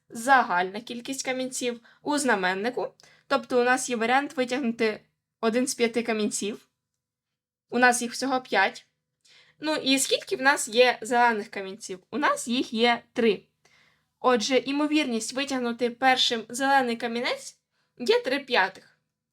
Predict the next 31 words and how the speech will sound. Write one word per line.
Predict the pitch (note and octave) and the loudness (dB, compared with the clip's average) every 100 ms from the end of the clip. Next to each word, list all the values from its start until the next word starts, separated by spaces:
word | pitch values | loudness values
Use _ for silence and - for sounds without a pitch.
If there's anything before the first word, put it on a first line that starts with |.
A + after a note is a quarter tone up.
| _ _ _ _ _ _ _ | _ _ _ _ _ _ _
А | - A#3+ | 2 2
яка | C4 C5 | 4 2
ймовірність | G#4+ C4 C4+ B3+ A3+ G#3+ | 2 -2 -4 -4 -4 -2
того, | F#3+ A#3+ B4 _ _ _ _ | -2 -2 -6 _ _ _ _
що | - - | -6 -2
ми | D4+ D4 | 0 0
витягнемо | C4+ C4+ C4+ B3 A#3+ A#3+ A#3+ _ _ _ | -2 -2 -2 0 2 0 -2 _ _ _
першим | - G#3 G3 - A#3+ B3 | 2 4 4 0 -4 -4
зелений | C4+ C4+ D4 D#4 G#4 - _ _ _ _ _ _ _ _ _ - | 0 2 0 -2 -8 -10 _ _ _ _ _ _ _ _ _ -2
і | D4 D#4+ | 2 2
другим | B3 D4 D#4 - A3 | 2 2 4 2 0
зелений | B3+ G3+ F#3+ F#3 | -2 -2 -2 -4
камінець? | F#3+ A#3 G#3+ G3+ F#3 - _ _ _ - - | -6 -4 -4 -6 -10 -16 _ _ _ -20 -12
І | C4 | -8
тут | D#5 C#5 | -4 -2
зразу | F4+ D#4 C4+ | 4 4 4
можна | B3+ C4+ B3+ | 2 2 0
було | A3+ A#3 | 0 0
б | - | 0
подумати: | A#3 G#3+ F#3+ - - - - _ | -4 -2 -4 -8 -14 -16 -20 _
ну, | E4 F4+ | 0 2
у | |
нас | D#4 C#4+ C#4+ | 4 0 0
ймовірність | C4+ C4+ D4 C#4 C4 | -2 -2 -4 -4 -4
того, | C#4 B3+ | 0 0
що | - B3 | 0 0
ми | B3+ | 0
першого | B3 C4 C4 C#4 C4+ | 2 2 2 0 -2
разу | A3+ A3 A3 | -2 -2 -2
витягнемо | A3+ A3+ B3 A3 G#3+ | -4 -4 -6 -4 -4
зелений | A#3+ A3 A3 G#3 G3+ | -2 0 0 -4 -8